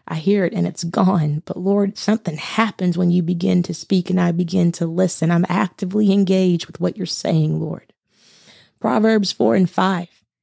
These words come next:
"Get wisdom, get understanding, forget it not, neither decline from the words of my mouth." I'll retain a whole lot more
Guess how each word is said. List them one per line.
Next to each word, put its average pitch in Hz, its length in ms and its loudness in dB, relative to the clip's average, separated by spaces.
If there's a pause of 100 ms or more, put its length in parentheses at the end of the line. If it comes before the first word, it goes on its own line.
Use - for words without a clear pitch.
(300)
"Get 202 180 0
wisdom, 175 580 0 (540)
get 175 260 0
understanding, 170 880 2 (380)
forget 170 460 0 (100)
it 165 400 0 (200)
not, 156 540 -4 (120)
neither 170 260 2
decline 170 680 -2
from 160 240 0
the 165 100 0
words 160 400 0
of 160 100 0
my 160 180 -2
mouth." 156 440 -2 (720)
I'll 208 260 2
retain 190 760 2
a 151 160 0
whole 202 640 0
lot 226 320 -2
more 202 540 2